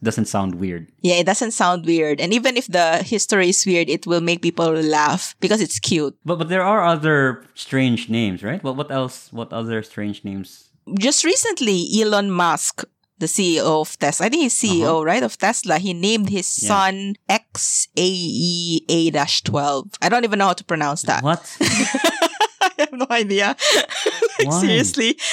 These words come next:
Speaker 1: Sounds like a robot.
Speaker 2: Yeah, exactly. Maybe that was his point. I'm not sure. Or is his son a
Speaker 1: Hmm.
Speaker 2: robot? Is, is he trying to tell us something? I don't know. Kanye West's kid, right? Uh, the kid is <laughs> named Northwest.
Speaker 1: Northwest. Oh.
Speaker 2: <laughs>
Speaker 1: So Northwest West.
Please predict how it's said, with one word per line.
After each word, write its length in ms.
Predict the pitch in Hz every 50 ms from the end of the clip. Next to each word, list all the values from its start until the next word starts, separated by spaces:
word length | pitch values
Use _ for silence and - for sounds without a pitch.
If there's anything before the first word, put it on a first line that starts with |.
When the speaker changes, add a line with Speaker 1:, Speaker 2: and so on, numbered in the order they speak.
| - - -
Speaker 1:
Sounds 460 | - - - 143 151 175 185 - -
like 160 | 165 156 151
a 80 | 135 113
robot. 460 | 107 120 143 151 123 107 92 90 -
Speaker 2:
Yeah, 240 | - 269 269 262 240
exactly. 680 | 226 233 - - 269 262 277 - _ 247 226 220 208 196 196
Maybe 240 | 202 208 214 214
that 80 | 208 196
was 120 | 220 208 -
his 160 | 214 - -
point. 460 | - _ 196 190 208 226 262 269 - -
I'm 140 | 170 180 185
not 160 | 170 151 156
sure. 480 | - - - - 147 143 135 131 - 208 277 -
Or 160 | - 190 190
is 220 | - 165 196 - 185
his 80 | 170
son 240 | - - 156 151 156
a 80 | 175 180
Speaker 1:
Hmm. 80 | 170
Speaker 2:
robot? 480 | 175 180 185 185 196 190 196 202 - -
Is, 160 | 190 - -
is 240 | - - 185 185 202
he 60 | 190
trying 300 | 180 - 240 185 190 202 208
to 60 | 180
tell 160 | 175 175 170 160
us 140 | 156 196 -
something? 480 | 180 160 196 - - 180 180 214 - 190 -
I 80 | - 185
don't 120 | 185 175 165
know. 320 | 156 147 147 - 196 - - _ _ _ _
Kanye 400 | - 190 196 214 240 247 254 247
West's 480 | 220 185 175 180 196 190 - - - -
kid, 320 | - 165 151 143 139 -
right? 300 | 151 147 147 190 208 - _ -
Uh, 320 | - 143 143 143 - -
the 80 | 175 165
kid 240 | - - 196 180 214
is 220 | - - - - -
<laughs> 40 |
named 200 | 247 226 220 202
Northwest. 840 | 233 202 180 185 190 190 - - - 214 - 185 180 175 - 110 135 139
Speaker 1:
Northwest. 640 | 120 151 143 - - - 127 131 135 131 110 - - 480
Oh. 160 | - - - 403 - - - - - - - -
Speaker 2:
<laughs> 400 | - - _ - - - - -
Speaker 1:
So 200 | - 175 160 160
Northwest 760 | 156 156 165 185 208 208 - - 165 165 170 165 - - -
West. 300 | 127 202 214 - -